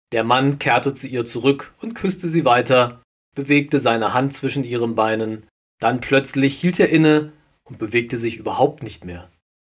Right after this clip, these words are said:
Er behielt einfach seine Hand zwischen ihren Beinen und rührte sich einfach nicht. Die Frau war verwirrt und fragte, „Äh, was machst du? Stimmt etwas nicht?“ Der Mann schaute sie an und sagte, „Keine Sorge, alles in Ordnung.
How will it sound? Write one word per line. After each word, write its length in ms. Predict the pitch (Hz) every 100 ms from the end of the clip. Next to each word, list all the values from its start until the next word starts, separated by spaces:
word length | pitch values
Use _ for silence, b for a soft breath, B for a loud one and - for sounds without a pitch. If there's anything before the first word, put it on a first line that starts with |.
| -
Er 140 | 127
behielt 440 | 160 175 214 214
einfach 340 | 160 208 208 214
seine 340 | 180 180 165
Hand 180 | 151 160
zwischen 300 | 165 165 185
ihren 260 | 151 170 160
Beinen 420 | 120 127 139 139 _
und 200 | 143 135
rührte 300 | 143 226 190
sich 220 | 123 -
einfach 340 | 110 104 95 95
nicht. 380 | 95 - - _ _ _ -
Die 60 | -
Frau 380 | - 113 123
war 100 | 120
verwirrt 460 | 113 131 117 143 151
und 100 | 143
fragte, 640 | - 135 139 139 131 127 _ _ _ _ -
„Äh, 320 | 170 180 180
was 320 | 165 214 233 214
machst 340 | 190 190 -
du? 300 | 285 359 349 - _ _
Stimmt 300 | - - 185
etwas 340 | 190 - 262 -
nicht?“ 420 | 311 349 - - _ _ _ -
Der 100 | 123
Mann 240 | 139 151
schaute 360 | 160 151 156 147
sie 200 | 139 139
an 200 | 123 143
und 60 | 139
sagte, 560 | 135 139 139 135 135 - _ _ _
„Keine 320 | - 214 240
Sorge, 560 | 214 226 220 226 220 - _
alles 300 | 180 208 208
in 60 | 180
Ordnung. 500 | 185 220 214 208